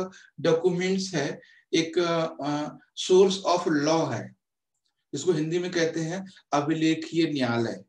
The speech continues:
हाई court और Supreme court दोनों ही, दोनों की जो decision है वो source of law होते हैं, मतलब sorry, source of law, हिंदी में कहते हैं अभिलेखीय न्यायालय।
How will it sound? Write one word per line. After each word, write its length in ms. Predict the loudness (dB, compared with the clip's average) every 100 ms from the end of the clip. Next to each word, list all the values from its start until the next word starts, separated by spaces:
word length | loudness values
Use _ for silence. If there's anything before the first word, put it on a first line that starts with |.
| _ _ _ _ _ _ _ _ _
हाई 300 | -8 -2 0
court 560 | -2 0 2 2 0 -8
और 180 | -8 -8
Supreme 680 | -6 -8 -8 -6 -4 -4 -6
court 360 | -6 -6 -6
दोनों 460 | -8 -4 -4 -2 -4
ही, 360 | -4 -4 -8 -12 -20 -20 -20 -14
दोनों 600 | -14 -8 -4 -4 -4 -4
की 60 | -2
जो 120 | -2
decision 640 | 0 -4 -4 0 0 0
है 120 | -4
वो 140 | -4 -6
source 1120 | -6 -4 -4 -6 -14 _ _ 0 2 2 0
of 120 | -4
law 460 | -2 -4 0 0 2
होते 300 | -2 -4 -6
हैं, 180 | -8 -8
मतलब 480 | -8 -6 -4 -4 -6 _ -6
sorry, 220 | -4 -4
source 640 | -8 -12 -2 2 2 0
of 140 | -6 -4 -2
law, 240 | -2 -4 -16 _ _ _ _ -10
हिंदी 380 | -4 -2 0 0
में 80 |
कहते 300 | 0 -2 -2
हैं 60 | -2
अभिलेखीय 720 | -2 0 0 0 -2 2 2
न्यायालय। 460 | 4 0 0 -4